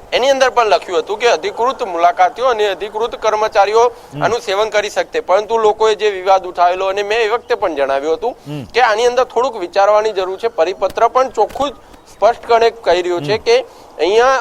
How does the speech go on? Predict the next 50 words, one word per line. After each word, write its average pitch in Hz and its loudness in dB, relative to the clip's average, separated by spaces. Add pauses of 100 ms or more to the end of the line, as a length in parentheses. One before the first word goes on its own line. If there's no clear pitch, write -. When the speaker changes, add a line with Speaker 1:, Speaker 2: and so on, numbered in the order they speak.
(120)
Speaker 1:
કોઈ 190 0
પણ 240 0
બહારના 165 2
વ્યક્તિને 208 -2
અહીંયા 202 0
કોઈ 165 -8
પણ 196 -4
લિકરનું 170 -2
સેવન 180 -2
કરી 175 0
શકશે 185 -6
નહીં. 202 -4
ઇનબિલ્ટ, 208 -4
Speaker 2:
હમ. - -2
Speaker 1:
અ, 175 4
કે, 240 2
અ, 175 2 (380)
જો 196 0
કોઈની 190 -4
પાસે 196 0
પરમિટ 170 -2
હોય 165 2
તો 208 -4
Speaker 2:
હમ. 208 -2
Speaker 1:
પણ 262 2 (320)
તે 233 2
વ્યક્તિ 247 0
ગિફ્ટ 170 -12
સિટીમાં 247 -2
જઈને 262 0
તો 269 -4
દારૂનું 254 2
સેવન 247 0
નહીં 240 2
જ - -18
કરી 185 0
શકે. - -8
Speaker 2:
બરાબર. 131 0
Speaker 1:
કેમ 170 0
કે 240 2
ત્યાં 220 0
ફક્ત - -2
ને 262 2
ફક્ત - -4
જે 202 -2
લોકો 196 -2
ગિફ્ટ - -10
સિટીના 185 -2
જ, 170 -6
Speaker 2:
હમ. 208 -6